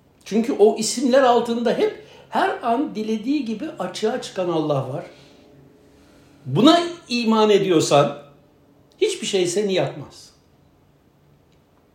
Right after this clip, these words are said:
Buna mümin deriz. Yoksa ne senin "Ben imanlıyım, müminim." demen, ne de karşındakinin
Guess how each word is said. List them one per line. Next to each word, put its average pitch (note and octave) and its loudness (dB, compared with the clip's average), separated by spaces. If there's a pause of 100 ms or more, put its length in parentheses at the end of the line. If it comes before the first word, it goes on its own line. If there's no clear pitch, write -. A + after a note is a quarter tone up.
(880)
Buna D#4 -2
mümin G3 0
deriz. - -10 (4000)
Yoksa G#3 0 (320)
ne C#4 0
senin G3+ 2
"Ben G3 0
imanlıyım, F#3 -4
müminim." E3+ -4
demen, D3+ 0 (1120)
ne A3+ 0
de A3 6
karşındakinin F#3+ -4